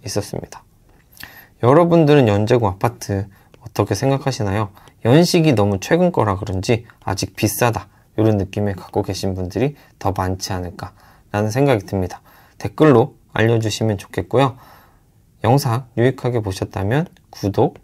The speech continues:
좋아요 눌러주시면 영상 제작에 큰 힘이 됩니다.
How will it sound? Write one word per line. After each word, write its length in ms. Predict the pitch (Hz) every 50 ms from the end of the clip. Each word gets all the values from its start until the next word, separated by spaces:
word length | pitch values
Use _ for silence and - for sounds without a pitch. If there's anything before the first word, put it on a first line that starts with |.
| _ _ _
좋아요 440 | - - 104 95 92 90 131 175 - _ _ _
눌러주시면 720 | - 104 104 107 104 98 101 95 - - 107 123 135 113 - - _ _ _
영상 480 | 101 101 101 101 - 127 127 143 160 160 -
제작에 480 | - - 95 95 95 - 127 143 147 - _
큰 180 | - 147 139
힘이 220 | 131 143 165 160 120
됩니다. 380 | - - 95 95 95 - -